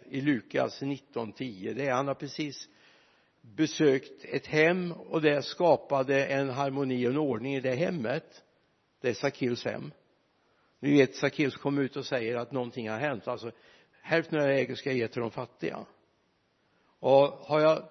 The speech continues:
krävt ut för mycket i tull, han var ju tullare, så ska de få fyra dubbelt igen. Alltså, han var ju oerhört generös. Det hände någonting i det hemmet.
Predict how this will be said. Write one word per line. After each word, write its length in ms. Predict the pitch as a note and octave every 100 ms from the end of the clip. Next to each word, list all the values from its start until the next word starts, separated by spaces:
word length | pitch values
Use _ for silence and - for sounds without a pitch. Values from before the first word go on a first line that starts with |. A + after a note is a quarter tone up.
| - -
krävt 300 | F3 E3 E3
ut 140 | D#3+
för 120 | F3
mycket 300 | E3 G3 -
i 100 | D3+
tull, 460 | - E3+ D3+ F#2+ A2
han 120 | C#3
var 100 | C#3+
ju 60 | C3+
tullare, 580 | E3 C#3+ C3+ D#3+ G2+ - _ _ _ _ _ _ _ _
så 160 | -
ska 140 | B2 D3
de 80 | A#2+
få 100 | B2
fyra 340 | - A#2+ G2+
dubbelt 340 | G#2 G#2+ -
igen. 260 | - - - - _ _ _ _ _ _ _ _
Alltså, 200 | - -
han 140 | D#3 D3
var 120 | D3
ju 80 | E3
oerhört 280 | E3 C#3 A#2+
generös. 500 | - B2+ B2+ B2 -
Det 80 | C3+
hände 400 | D3 D3 G#2+ C3
någonting 320 | B2 A2 C3
i 60 | F2
det 120 | A#2
hemmet. 300 | A#2+ F#2